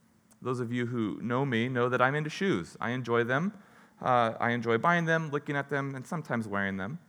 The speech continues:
Uh, when a pair gets dirty,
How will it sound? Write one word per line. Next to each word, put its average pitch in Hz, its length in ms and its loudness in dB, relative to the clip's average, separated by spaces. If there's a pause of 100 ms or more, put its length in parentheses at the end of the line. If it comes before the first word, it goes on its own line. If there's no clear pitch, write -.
(640)
Uh, 120 420 8 (1500)
when 165 120 8
a 170 60 10
pair 190 420 8
gets 180 260 2
dirty, 117 600 2